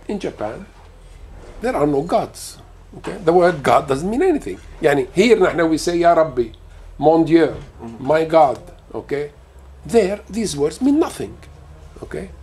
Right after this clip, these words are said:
Speaker 1: So I can record that, that fact. All right? But I'm, I'm, you know, I'm, I,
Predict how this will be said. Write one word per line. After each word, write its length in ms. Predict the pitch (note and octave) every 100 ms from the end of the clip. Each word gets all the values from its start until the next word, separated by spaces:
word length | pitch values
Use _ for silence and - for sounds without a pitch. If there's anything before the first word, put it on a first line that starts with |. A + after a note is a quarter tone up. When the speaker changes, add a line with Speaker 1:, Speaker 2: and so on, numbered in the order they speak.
| - - -
Speaker 1:
So 200 | - -
I 80 | G3
can 200 | - E4+
record 420 | E4 - F#4+ C4+
that, 300 | G3 C3+ - -
that 260 | A#2+ A2
fact. 340 | - G#2 F2+ - - - - -
All 80 | C3
right? 160 | C3+ C#3+ - - - - -
But 260 | G#3 - - -
I'm, 160 | C#3+ D3+
I'm, 200 | D#3+ G3 A#3+
you 120 | F#3+
know, 200 | F#3 C3 A2+ A2+
I'm, 160 | B2+ -
I, 140 | C#3+